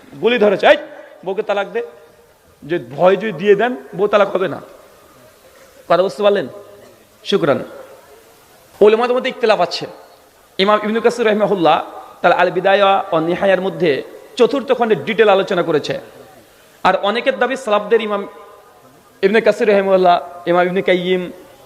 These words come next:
শাইখুল ইসলাম ইবনে তাইমিয়া রাহিমাহুল্লাহ, ইমাম জাহাবি, অনেক মুহাদ্দিসদের মত এটা ঘটে গেছে। কথা বুঝতে পারছেন? এটা ঘটে গেছে। কখন? মুহাম্মদ বিন কাসিম ছিয়ানব্বই হিজরিতে যখন ভারতে আসে, দীর্ঘ আটশো বছর ভারতের শাসন ক্ষমতায় ছিল,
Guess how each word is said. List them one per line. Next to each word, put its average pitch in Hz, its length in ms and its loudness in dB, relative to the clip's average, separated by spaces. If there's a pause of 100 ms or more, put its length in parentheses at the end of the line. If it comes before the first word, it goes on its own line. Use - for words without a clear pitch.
(380)
শাইখুল 190 280 0
ইসলাম 180 420 0
ইবনে 170 220 -4
তাইমিয়া 175 360 0
রাহিমাহুল্লাহ, 170 460 0
ইমাম 160 240 -4
জাহাবি, 165 420 0 (840)
অনেক 320 220 2
মুহাদ্দিসদের 262 500 0
মত 269 180 -2
এটা - 140 0
ঘটে 214 300 0
গেছে। 190 280 -2 (220)
কথা 196 140 2
বুঝতে 214 220 -2
পারছেন? 233 320 0
এটা 151 160 0
ঘটে 190 240 0
গেছে। 175 300 0
কখন? 269 300 4 (380)
মুহাম্মদ 220 340 -4
বিন 214 120 -6
কাসিম 208 420 -2
ছিয়ানব্বই 202 320 -2
হিজরিতে 185 360 -4
যখন 180 140 -2
ভারতে 170 300 0
আসে, 226 340 4 (420)
দীর্ঘ 214 180 0
আটশো 226 520 2
বছর 233 220 -2
ভারতের 190 300 -4
শাসন 185 360 -6
ক্ষমতায় 175 340 -2
ছিল, 202 200 2